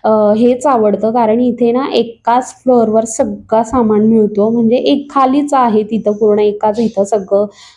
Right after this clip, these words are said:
कपडे, भांडी, अ, किराणा वगैरे सगळं एकाच आहे. आणि ससानी नगरला असं आहे की तिथे ना, अ, फ्लोअर वाईज आहे, म्हणजे खाली किराणा माल, मध्ये भांड्यांचं आणि वरती कपड्यांचं.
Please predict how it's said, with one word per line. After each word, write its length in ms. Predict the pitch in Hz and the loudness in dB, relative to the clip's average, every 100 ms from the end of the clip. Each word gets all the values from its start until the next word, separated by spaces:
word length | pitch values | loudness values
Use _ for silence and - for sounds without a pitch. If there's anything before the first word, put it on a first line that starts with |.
| _ | _
कपडे, 380 | 214 214 196 202 | -4 0 2 4
भांडी, 580 | 202 196 196 190 202 202 - _ _ - | 2 0 0 0 -2 -4 -14 _ _ 0
अ, 40 | |
किराणा 760 | 208 202 202 226 208 202 202 196 | 2 2 2 2 2 2 0 0
वगैरे 280 | 196 190 | 2 2
सगळं 320 | 196 226 190 214 | 0 -2 0 0
एकाच 360 | 214 208 185 175 | 0 -2 -4 -6
आहे. 100 | 160 | -4
आणि 240 | 214 208 240 | 0 2 2
ससानी 420 | 254 247 240 254 | 0 0 2 2
नगरला 400 | 247 240 233 240 | 2 2 2 0
असं 220 | 226 - | -2 -2
आहे 100 | 240 | -4
की 140 | 240 | -4
तिथे 380 | 214 226 220 233 | -4 -4 0 0
ना, 100 | 226 | 2
अ, 640 | 262 269 220 214 208 202 202 196 _ _ _ _ _ _ _ | -2 -2 0 2 2 2 -2 -6 _ _ _ _ _ _ _
फ्लोअर 280 | 277 247 240 | 2 2 2
वाईज 340 | 240 226 214 | 0 0 -2
आहे, 320 | 214 196 196 | -2 -2 -2
म्हणजे 260 | 202 214 214 214 | 0 -2 -4 -4
खाली 220 | 214 226 | -4 -4
किराणा 440 | 226 240 226 214 214 | -2 0 2 2 2
माल, 280 | 214 214 220 - - - | 2 2 -2 -6 -16 -4
मध्ये 260 | 233 233 226 | 0 2 2
भांड्यांचं 600 | 226 233 226 208 208 220 | 2 2 2 2 2 0
आणि 260 | 220 220 233 | 2 2 2
वरती 320 | 233 214 214 | 2 0 -6
कपड्यांचं. 580 | 214 214 196 190 185 | -6 -4 -4 -4 -6